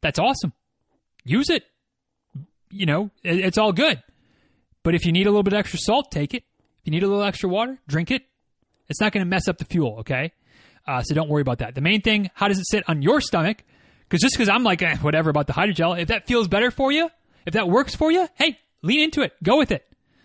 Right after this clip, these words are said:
Add a little extra water, add a little extra salt if you need it, as you need it. That's, that's the, the, the, again, the name of the game. Does the fuel source give you the fuel that you need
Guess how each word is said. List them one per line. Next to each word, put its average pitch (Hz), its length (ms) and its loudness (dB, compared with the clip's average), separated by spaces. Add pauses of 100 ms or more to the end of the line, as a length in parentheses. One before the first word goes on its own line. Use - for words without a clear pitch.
(1800)
Add 151 140 0
a 180 40 2
little 180 180 0
extra 180 200 -6
water, 160 220 -2
add 160 80 -2
a 170 40 0
little 165 120 0
extra - 220 -10
salt - 240 -4 (160)
if 190 200 -6
you 190 120 -6
need 185 200 0
it, 196 200 -2
as 180 280 0
you 165 120 2
need 151 140 2
it. 156 140 -4 (1700)
That's, - 400 -6
that's - 260 -2
the, 160 220 -6 (160)
the, 139 100 -4
the, 147 240 -2
again, 143 240 0
the 127 60 -4
name 160 80 0
of 185 60 -2
the 170 60 0
game. 156 220 -2 (300)
Does 143 140 -4
the 147 60 -2
fuel 262 280 0
source 214 360 0
give 202 200 -2
you 220 60 0
the 190 80 0
fuel 208 280 0
that 156 120 -2
you 226 220 0
need 214 360 -2